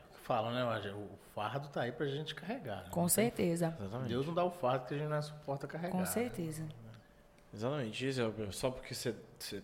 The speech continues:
Speaker 3: é da zoeira, você é, né, elétrica e tal, enérgica, não quer dizer que também não seja uma pessoa séria,
Speaker 2: É,
Speaker 3: né?
Speaker 2: eu acho que por, por ser muito transparente, às vezes, assim, gostar muito de mostrar que eu tô na farra, por gostar muito até de farrear,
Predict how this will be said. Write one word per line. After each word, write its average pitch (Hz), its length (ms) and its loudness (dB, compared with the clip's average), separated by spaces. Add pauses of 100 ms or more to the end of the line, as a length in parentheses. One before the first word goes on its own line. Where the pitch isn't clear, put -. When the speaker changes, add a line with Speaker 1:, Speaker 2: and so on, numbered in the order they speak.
Speaker 3:
é 104 120 0
da 101 120 -2
zoeira, 104 560 8
você 104 160 0
é, 101 240 4
né, 107 440 0
elétrica 110 600 6
e 101 40 0
tal, 120 240 6
enérgica, 123 460 4
não 190 200 2
quer 165 180 6
dizer 139 200 4
que 143 60 -8
também 175 240 0
não 190 260 0
seja 185 200 -2
uma 190 60 2
pessoa - 340 0
séria, 139 400 10
Speaker 2:
É, 131 40 8
Speaker 3:
né? 139 260 8
Speaker 2:
eu 233 140 8
acho 247 240 4
que 254 140 4
por, 233 340 0 (120)
por 208 180 2
ser 208 160 6
muito 254 360 2
transparente, 190 680 2
às 180 80 2
vezes, 185 140 0 (100)
assim, 170 240 0 (560)
gostar 226 480 10
muito 202 420 6
de 185 120 4
mostrar 185 360 4
que 180 80 0
eu 180 40 2
tô 180 120 6
na 175 120 6
farra, 175 420 4
por 254 160 8
gostar 269 480 10
muito 240 380 4
até 196 400 6
de 180 100 0
farrear, 190 680 4